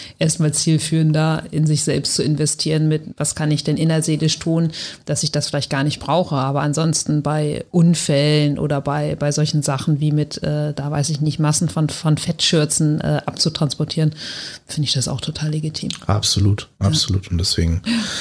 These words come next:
Speaker 1: Ja.
Speaker 2: ja, das ist wirklich eine persönliche Frage.
Speaker 1: Mhm.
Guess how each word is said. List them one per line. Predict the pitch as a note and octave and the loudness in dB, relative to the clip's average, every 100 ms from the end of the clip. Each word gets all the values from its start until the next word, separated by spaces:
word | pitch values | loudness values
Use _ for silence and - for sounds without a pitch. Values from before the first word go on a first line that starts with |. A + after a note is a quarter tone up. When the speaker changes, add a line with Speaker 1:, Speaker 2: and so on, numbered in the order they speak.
| - - | -10 -6
Speaker 1:
Ja. | G#2 G2 | -2 0
Speaker 2:
ja, | F#2+ - | -2 -6
das | G#2+ | -2
ist | G#2 | 2
wirklich | G#2+ G#2 G#2+ | 4 4 4
eine | G#2 G#2 G#2 | 4 4 2
persönliche | - G2 G#2 G2+ G#2 | 0 2 4 2 2
Frage. | - A2+ A2+ G#2+ G2 - | -2 0 2 2 0 -4
Speaker 1:
Mhm. | D#3+ C3+ B2 | -14 -14 -16